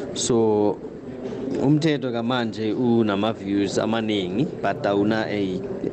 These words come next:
an actual stand, meaning that kuye ngomthetho umuntu makathatha impilo yakhe,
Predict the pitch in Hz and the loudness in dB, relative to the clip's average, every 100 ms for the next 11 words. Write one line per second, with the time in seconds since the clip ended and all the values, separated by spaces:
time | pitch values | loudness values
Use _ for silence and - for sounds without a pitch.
0 | - 104 117 - 120 107 - 120 90 - | 0 0 0 0 -2 -2 -2 -2 -2 -10
1 | - - - - - 117 120 135 135 127 | -12 -10 -6 -6 -2 2 4 6 4 4
2 | 117 110 110 110 131 127 151 139 123 120 | 2 2 -2 -6 -2 2 4 2 0 0
3 | 131 104 120 120 117 117 120 120 120 131 | 0 2 2 4 4 2 0 -2 -2 2
4 | 120 120 117 107 104 95 127 151 | 2 4 4 4 2 0 -4 -4